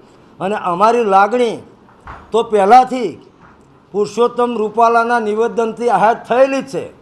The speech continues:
એમને શબ્દોથી આહત કરી અને પોલીસ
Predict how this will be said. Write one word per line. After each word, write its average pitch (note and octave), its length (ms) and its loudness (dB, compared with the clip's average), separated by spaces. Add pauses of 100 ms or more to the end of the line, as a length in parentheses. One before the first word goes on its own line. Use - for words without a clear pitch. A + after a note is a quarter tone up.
(760)
એમને A3 260 -2
શબ્દોથી B3+ 640 2
આહત B3+ 300 4
કરી G#3 300 -4 (720)
અને G#3+ 180 -2 (120)
પોલીસ B3 400 2